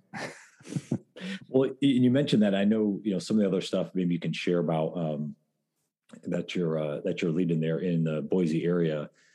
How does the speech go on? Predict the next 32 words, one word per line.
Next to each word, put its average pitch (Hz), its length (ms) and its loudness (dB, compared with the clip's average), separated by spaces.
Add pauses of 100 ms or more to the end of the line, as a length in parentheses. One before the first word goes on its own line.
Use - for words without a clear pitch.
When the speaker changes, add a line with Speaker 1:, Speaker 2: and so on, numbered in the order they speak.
(160)
Speaker 2:
from 85 200 -2
an 80 60 0
entrepreneur 90 600 0
standpoint. 87 640 -2
Is 101 120 2
there 104 120 4
anything 120 300 4
you 104 140 4
would 90 140 2
share, 101 760 0
you 95 80 0
know, 85 100 4
maybe 87 240 4
helpful, 90 360 2
someone 90 300 2
starting 90 380 2
a 82 40 4
company 82 420 0
or 82 60 2
in 80 60 2
the 73 80 -2
process, 82 640 -2
like, 82 160 0
right 82 240 2
now, 82 380 0 (280)
whether 156 220 4
it 104 40 -2
has 113 200 2
to 107 80 4
do 101 200 4
with, 95 340 2
again, 87 480 2